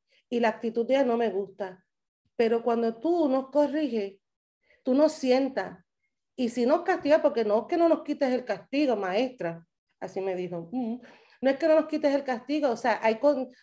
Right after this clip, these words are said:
tú nos enseñas que hay consecuencias de nuestros actos". Pero nosotros no nos sentimos mal porque decimos, "Contra, lo hice mal, porque si maestra Esther me, me, me disciplinó o me está castigando, es porque lo hice mal".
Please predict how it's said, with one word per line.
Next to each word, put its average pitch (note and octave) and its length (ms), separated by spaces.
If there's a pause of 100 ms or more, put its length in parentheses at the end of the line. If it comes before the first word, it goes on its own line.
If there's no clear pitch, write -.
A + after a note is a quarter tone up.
tú C4 140
nos D#4 360
enseñas C#4+ 540
que B3 60
hay A3+ 100
consecuencias C4+ 720
de A3+ 120
nuestros G#3 360
actos". B3 460 (580)
Pero C#4 200
nosotros D4+ 420
no D#4 160
nos E4+ 160
sentimos E4+ 640 (100)
mal B3 580
porque A#3 300
decimos, A3+ 480
"Contra, C4+ 260
lo A#3 80
hice A#3 220
mal, C#4+ 460 (260)
porque G#3+ 220
si A3 160
maestra G3+ 460
Esther A3 260
me, B3+ 400 (260)
me, A3+ 460
me G#3+ 180
disciplinó A3 880
o A#3+ 60
me G#3+ 100
está G3+ 220
castigando, C4+ 720
es A3 80
porque A#3 280
lo G3 140
hice G#3+ 240
mal". F#3 320